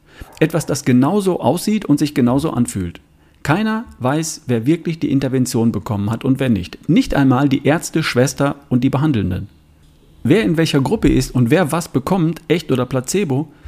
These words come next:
das wird verschlossen. Man beobachtet alle Teilnehmer aus Gruppe A und Gruppe B gleichermaßen, ohne dass irgendjemand weiß, wer in welcher Gruppe ist und notiert, was bei allen aus Gruppe A und bei Gruppe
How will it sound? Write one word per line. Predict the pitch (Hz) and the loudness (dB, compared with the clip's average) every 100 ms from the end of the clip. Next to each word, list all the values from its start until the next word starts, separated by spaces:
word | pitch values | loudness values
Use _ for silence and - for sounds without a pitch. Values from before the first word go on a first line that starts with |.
| - | -10
das | - 143 | -6 -2
wird | 180 | -2
verschlossen. | 175 170 196 185 - - - _ _ _ _ - | -2 -4 -4 -4 -8 -12 -18 _ _ _ _ 0
Man | 139 | 2
beobachtet | 135 165 226 165 160 - | 2 0 0 -2 -4 -2
alle | - 190 | 0 0
Teilnehmer | 165 151 160 156 151 - - | 0 0 2 2 0 -2 -4
aus | 123 - | -4 -4
Gruppe | - 127 117 | -4 -2 0
A | 135 170 | 0 0
und | 143 | 0
Gruppe | 123 143 | 0 0
B | 120 131 | 2 0
gleichermaßen, | 151 123 127 180 185 180 - 98 - - | 2 0 0 -2 -4 -6 -6 -8 -10 -2
ohne | 180 240 202 | 2 2 2
dass | 151 - | -2 -2
irgendjemand | 180 214 143 143 127 110 | -2 0 0 0 0 0
weiß, | 117 175 - | 0 0 -2
wer | 123 147 | 0 2
in | 151 135 | 0 -2
welcher | 143 135 123 | -2 -2 -2
Gruppe | - 156 220 | -2 -2 -2
ist | 214 - - - - - | -4 -8 -18 -20 -20 -2
und | 135 | 4
notiert, | 127 120 - 208 233 | 4 2 0 -2 -2
was | 139 | -4
bei | - | -4
allen | - 127 180 208 | -2 0 0 0
aus | 127 | -4
Gruppe | - 135 131 | -2 -2 0
A | 135 156 | 0 0
und | 143 | -2
bei | 131 | -4
Gruppe | - - 139 135 | -6 -2 0 0